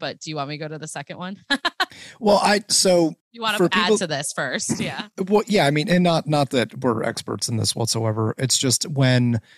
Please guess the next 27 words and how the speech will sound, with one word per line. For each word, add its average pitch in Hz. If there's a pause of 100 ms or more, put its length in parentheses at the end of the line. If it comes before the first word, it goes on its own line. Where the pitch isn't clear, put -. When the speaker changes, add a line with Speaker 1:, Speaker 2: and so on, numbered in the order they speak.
(300)
Speaker 2:
when 147
you're 147
looking 151
at 147
it 131
from 135
our 123
perspective, 147
like, 117
photographer, 113 (100)
Speaker 1:
Yeah. 127
Speaker 2:
videographer, 117
that 110
kind 120
of 113
stuff, 123 (600)
when 151
you 185
talk 127
to 127
the 113
couple 135 (560)
and 135
you 135
ask 120
questions 139
like, 113